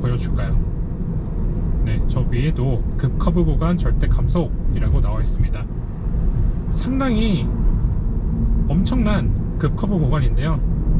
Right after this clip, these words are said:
네, 지금부터 한번 보시죠. 네, 잘 반응하죠?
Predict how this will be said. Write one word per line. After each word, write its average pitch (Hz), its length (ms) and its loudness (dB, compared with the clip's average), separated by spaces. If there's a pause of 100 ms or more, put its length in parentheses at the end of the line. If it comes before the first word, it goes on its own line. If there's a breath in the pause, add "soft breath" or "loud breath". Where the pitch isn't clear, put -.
(2000)
네, 127 160 0 (120)
지금부터 131 320 0
한번 - 100 0
보시죠. - 340 0 (1200)
네, 135 360 0 (1080)
잘 175 160 0
반응하죠? 180 560 0